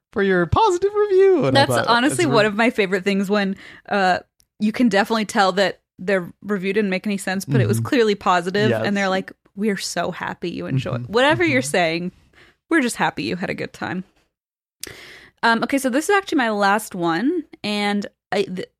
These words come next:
Speaker 2: the focal point of this is the business owner response. So I'm only gonna read part of the actual review 'cause it isn't completely relevant,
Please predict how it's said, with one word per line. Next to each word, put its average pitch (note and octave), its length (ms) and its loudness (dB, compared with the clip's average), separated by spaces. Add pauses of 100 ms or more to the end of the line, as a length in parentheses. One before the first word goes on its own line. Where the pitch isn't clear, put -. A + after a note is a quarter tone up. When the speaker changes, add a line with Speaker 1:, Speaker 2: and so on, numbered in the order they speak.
(120)
Speaker 2:
the G#3+ 580 4
focal D4 500 0
point A#3 280 -2
of G3 80 -6
this G#3 240 -2
is G3 280 -4
the F#3+ 340 -6 (720)
business G#3+ 380 2
owner F#3+ 240 0
response. - 640 -8 (380)
So - 160 -4
I'm A3+ 120 2
only C4 180 2
gonna D#4 200 2
read B3+ 200 -2
part - 340 0
of G3 140 -4
the G3+ 120 -2
actual F#3 260 -4
review F3+ 320 -6
'cause F3+ 240 -12
it - 160 -10 (280)
isn't F#3+ 320 -6 (100)
completely F3 400 -6
relevant, F#3 480 -4